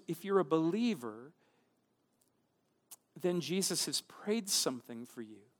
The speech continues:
I-, it's the will of Jesus, it's the will of God that your life be dedicated to something. Your, and your prayer, um,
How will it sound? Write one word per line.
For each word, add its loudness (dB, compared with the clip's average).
I-, -2
it's 2
the -2
will 4
of -2
Jesus, 0
it's -4
the 2
will 8
of -8
God 2
that -2
your 0
life 4
be -2
dedicated 4
to -10
something. 2
Your, 6
and 0
your 12
prayer, 0
um, -8